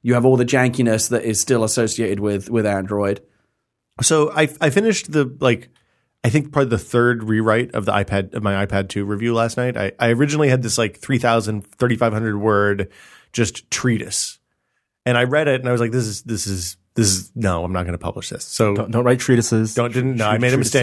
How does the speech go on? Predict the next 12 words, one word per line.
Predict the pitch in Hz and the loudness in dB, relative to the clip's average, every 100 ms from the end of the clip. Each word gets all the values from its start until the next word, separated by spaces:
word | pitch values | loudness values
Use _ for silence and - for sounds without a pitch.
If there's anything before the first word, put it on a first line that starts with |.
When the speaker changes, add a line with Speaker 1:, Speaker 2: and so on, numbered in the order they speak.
| 127 | 2
Speaker 2:
mistake. | 104 | 0
Speaker 3:
yeah, | 107 | -2
that's | 101 101 - - - | -2 -4 -8 -18 -6
Speaker 2:
So | - | 0
I | 120 | 2
went | 135 | 2
back | 151 143 135 | 2 0 0
to | 156 | 0
it, | 165 | 0
did | 127 135 | 0 -2
it | 143 | 0
again. | 135 135 135 151 156 | 2 2 2 -2 -8